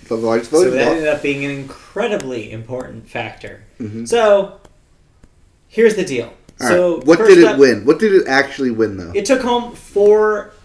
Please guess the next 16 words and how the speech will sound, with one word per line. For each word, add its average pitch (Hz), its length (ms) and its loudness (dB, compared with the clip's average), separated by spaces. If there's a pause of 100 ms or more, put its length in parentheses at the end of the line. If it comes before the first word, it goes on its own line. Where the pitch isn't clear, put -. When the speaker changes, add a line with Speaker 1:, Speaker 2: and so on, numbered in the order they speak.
Speaker 2:
awards 120 800 -6
over 117 160 -10
the 110 80 -16
course 117 260 -8
of - 60 -20
the 120 60 -16
night, 117 380 -12 (160)
uh, 117 420 -8
but 131 220 -12
the 117 60 -16
most 175 320 -6
notable 175 460 -4
ones, 151 260 -8
of 156 120 -14
course, 120 420 -14
were 123 340 -14